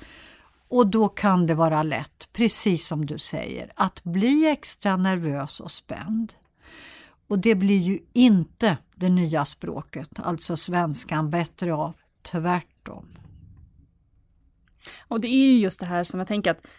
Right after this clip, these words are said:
Speaker 2: att underlätta, att vara tydlig och att säga det är okej. För att det är ju som du säger, det kan vara lite olika inom olika kulturer vad som faktiskt är okej och vad som förväntas av en person.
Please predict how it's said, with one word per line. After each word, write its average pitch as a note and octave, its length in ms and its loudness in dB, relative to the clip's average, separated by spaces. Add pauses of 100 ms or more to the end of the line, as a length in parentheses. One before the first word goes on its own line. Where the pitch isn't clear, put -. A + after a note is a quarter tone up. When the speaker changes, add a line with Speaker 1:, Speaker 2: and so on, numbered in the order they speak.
Speaker 2:
att F#3+ 120 -4
underlätta, G3+ 640 0
att E3 120 -4
vara F#3+ 100 -8
tydlig A3+ 920 0
och A3 120 0
att G#3 120 -4
säga G3 340 0
det G3 160 -2
är F#3 360 -2
okej. - 500 -2
För A3 140 0
att A3 180 2 (480)
det G3+ 100 -2
är G#3+ 80 2
ju C#4+ 180 4
som D4+ 160 4
du C4+ 80 4
säger, F#3+ 240 0
det G#3 60 -4
kan C4 160 2
vara F#3+ 120 4
lite C4 180 -2
olika G#3+ 380 0
inom G3 160 -2
olika F#3+ 320 -4
kulturer G3+ 840 0 (600)
vad G2+ 320 2
som - 180 -6
faktiskt - 540 -10 (100)
är C#4 160 2
okej A#3+ 200 0
och F#3 60 0
vad G#3 100 -2
som G#3+ 100 -2
förväntas C#4 600 0
av B3 140 -2
en A#3 80 0
person. G3 480 -4